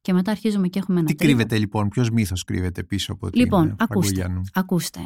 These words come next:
Speaker 1: Έβαλε όλους τους άντρες να είναι Γιάννηδες, έδωσε ένα κοινό όνομα, επίτηδες, γιατί θέλησε να τους βάλει στο φόντο. Οπότε είναι ο Γιάννης ο Φράγκο Γιάννης, ο Γιάννης ο Καμπαναχμάκης, ο Γιάννης ο Λυρίγκος,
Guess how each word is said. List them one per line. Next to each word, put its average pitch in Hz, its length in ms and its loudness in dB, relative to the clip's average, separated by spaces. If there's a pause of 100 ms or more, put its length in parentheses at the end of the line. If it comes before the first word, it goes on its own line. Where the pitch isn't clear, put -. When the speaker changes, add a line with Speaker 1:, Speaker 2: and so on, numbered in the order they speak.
(120)
Speaker 1:
Έβαλε 233 320 2
όλους 262 180 2
τους - 160 -4
άντρες 202 300 2
να 180 100 4
είναι 185 160 4
Γιάννηδες, 147 640 0
έδωσε 190 220 -4
ένα 202 100 0
κοινό 180 340 2
όνομα, 147 420 0
επίτηδες, 170 840 -6
γιατί 196 680 -2
θέλησε 208 280 -2
να 196 100 0
τους 180 120 -6
βάλει 175 180 0
στο 180 160 -6
φόντο. 147 400 -2
Οπότε 208 240 -4
είναι 208 120 2
ο - 20 0
Γιάννης 190 380 0
ο 185 40 -4
Φράγκο 170 400 -4
Γιάννης, 165 560 -2 (380)
ο 190 100 -2
Γιάννης 185 340 2
ο 165 40 -6
Καμπαναχμάκης, 175 760 -4
ο 190 40 -2
Γιάννης 185 280 -2
ο 170 40 -2
Λυρίγκος, 220 600 -2